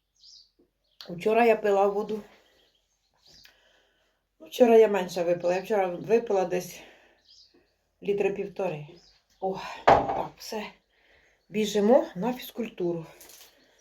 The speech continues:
Взяла з собою знову пляшки з водою. Так, все, ідемо. Ще раз всім привіт!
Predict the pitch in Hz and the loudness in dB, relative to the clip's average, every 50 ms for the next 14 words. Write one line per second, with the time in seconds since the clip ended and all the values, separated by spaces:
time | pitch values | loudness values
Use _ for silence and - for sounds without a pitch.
0 | _ _ _ - 165 185 220 208 202 196 185 - - - 208 196 185 190 190 185 | _ _ _ -4 2 2 4 4 4 2 0 -4 -6 -6 -6 -2 0 2 2 2
1 | 156 190 226 277 294 294 - - - 220 220 220 - - - - 151 147 147 - | 2 4 4 4 4 2 -2 0 0 0 0 -2 -6 -12 -14 -14 -14 -14 -14 -16
2 | _ _ _ _ _ _ _ _ _ _ _ _ _ _ _ _ _ _ _ _ | _ _ _ _ _ _ _ _ _ _ _ _ _ _ _ _ _ _ _ _
3 | _ _ _ _ _ _ _ - - - _ - - - - _ _ 143 143 147 | _ _ _ _ _ _ _ -16 -16 -14 _ -14 -14 -14 -16 _ _ -10 -4 2
4 | 156 165 156 151 151 151 147 147 151 147 - - _ _ - - - - _ _ | 2 4 4 4 2 0 0 -2 -4 -8 -12 -18 _ _ -20 -20 -20 -20 _ _
5 | _ _ _ _ _ _ _ _ _ _ _ _ _ 180 160 151 151 - - - | _ _ _ _ _ _ _ _ _ _ _ _ _ -14 -14 -14 -14 -12 -4 -4
6 | 190 170 - - 214 185 151 151 151 156 151 - - _ _ _ _ _ _ _ | -4 -2 -2 -4 -4 -4 -4 -4 -6 -8 -10 -14 -18 _ _ _ _ _ _ _
7 | - - _ - - _ _ _ _ - - - - _ _ _ _ _ _ _ | -20 -20 _ -20 -20 _ _ _ _ -20 -20 -20 -20 _ _ _ _ _ _ _
8 | - - - - - - - - - - - - 277 311 349 359 349 - - - | -20 -20 -20 -20 -20 -20 -20 -20 -20 -10 0 4 4 4 4 4 2 0 -2 -4
9 | 330 339 320 294 277 277 247 269 294 320 339 339 330 311 | -4 -2 -2 -2 -2 -2 0 0 2 4 4 4 4 2